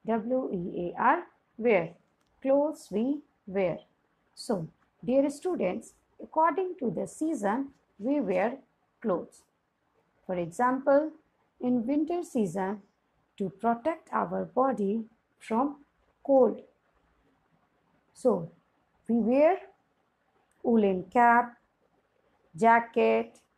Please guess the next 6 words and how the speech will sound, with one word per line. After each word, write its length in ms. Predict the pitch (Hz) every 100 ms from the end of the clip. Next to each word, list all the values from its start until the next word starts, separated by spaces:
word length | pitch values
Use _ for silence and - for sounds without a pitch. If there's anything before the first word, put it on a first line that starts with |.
| _ _ _ _ _ -
coat, 600 | 240 226 220 226 226 - _ _ _ _ _ _ _
sweater, 920 | - - 247 277 277 220 214 220 220 220 _ _ _ _ _ _ _ _ _ _ _ _ _ _
trousers, 840 | 277 294 247 220 214 214 220 220 - _ _ _ _ _ _ _ _ -
woolen 380 | 190 185 185
pant. 600 | 185 226 226 220 240 - _ _ _ _ _ _ _
So, 300 | - 349